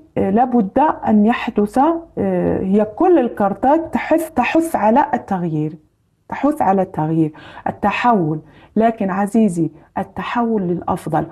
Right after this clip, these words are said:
هو ليس تحول سلبي مثل، آه، تذكرون هذا الكتاب، آه،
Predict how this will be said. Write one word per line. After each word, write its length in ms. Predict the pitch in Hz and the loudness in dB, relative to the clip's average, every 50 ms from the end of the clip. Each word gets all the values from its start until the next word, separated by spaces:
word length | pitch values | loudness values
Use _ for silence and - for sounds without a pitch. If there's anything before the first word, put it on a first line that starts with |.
| - - - | -12 -10 -4
هو 120 | 202 202 196 | -2 0 2
ليس 500 | 190 202 226 262 294 269 226 214 - - | 2 4 4 6 6 4 4 2 0 -4
تحول 880 | 190 180 175 - 196 - - 240 247 220 208 202 202 202 233 247 240 | -4 -4 -4 -6 -8 -4 0 0 0 2 2 0 2 2 4 2 2
سلبي 540 | 240 - - 202 185 185 160 165 196 214 220 | 0 -2 -4 -2 -2 0 0 0 2 2 2
مثل، 400 | 208 202 202 202 - 190 190 185 175 | 2 2 0 -4 -6 -6 -4 0 0
آه، 580 | 165 160 156 170 170 170 165 - - - - - _ _ _ | 0 0 0 -2 -4 -4 -6 -6 -8 -10 -12 -14 _ _ _
تذكرون 480 | - 208 - - - 220 240 277 320 320 | -8 -8 -6 -2 0 0 2 4 4 4
هذا 220 | 262 262 254 254 | 4 4 4 2
الكتاب، 500 | 240 214 220 226 220 - 233 233 233 220 208 | 0 0 0 -2 0 2 2 2 2 2 0
آه، 460 | 196 196 190 180 175 175 185 190 180 | 2 2 2 2 0 -2 -4 -6 -8